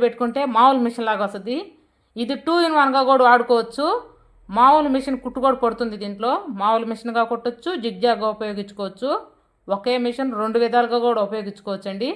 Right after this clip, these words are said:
మూడుకి, రెండుకి మధ్యలో అయితే పెట్టున్నాను చూడండి. అది ఎలా మార్చుకోవాలంటే ఇక్కడ నట్టు లూజ్ చేసుకొని కొంచెం పైకి, కొంచెం పైకి కిందకి అంటే సరిపోద్ది.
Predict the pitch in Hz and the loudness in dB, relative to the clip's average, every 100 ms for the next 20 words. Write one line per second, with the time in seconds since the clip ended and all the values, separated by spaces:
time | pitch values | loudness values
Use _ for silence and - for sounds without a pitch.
0 | - _ _ _ _ _ 202 269 294 277 | -10 _ _ _ _ _ 0 0 0 -4
1 | 294 339 269 220 240 247 254 220 214 208 | -2 -2 -2 -2 -2 -2 -4 -4 -4 0
2 | 262 269 247 214 214 214 202 196 214 202 | 2 4 4 0 -2 -4 -4 -2 -2 -2
3 | 196 302 427 - _ _ _ _ 202 226 | -2 -4 -4 -16 _ _ _ _ -2 2
4 | 240 262 277 254 262 - 233 240 359 440 | 6 6 6 4 2 0 0 2 2 0
5 | - - 196 220 226 226 254 262 240 233 | -8 -8 -4 0 0 0 -2 0 0 0
6 | - 247 311 427 - - - _ 226 214 | 0 0 -2 -6 -16 -20 -20 _ -8 -6
7 | 240 247 254 254 294 - _ _ - - | -2 0 0 0 -10 -12 _ _ -20 -20
8 | _ _ _ _ _ _ _ _ _ _ | _ _ _ _ _ _ _ _ _ _
9 | _ _ _ _ _ _ _ - 233 220 | _ _ _ _ _ _ _ -6 -4 -4
10 | 240 254 262 262 302 269 254 254 240 262 | 2 4 4 0 0 0 0 0 0 2
11 | 240 226 226 196 262 | 0 0 0 -2 -2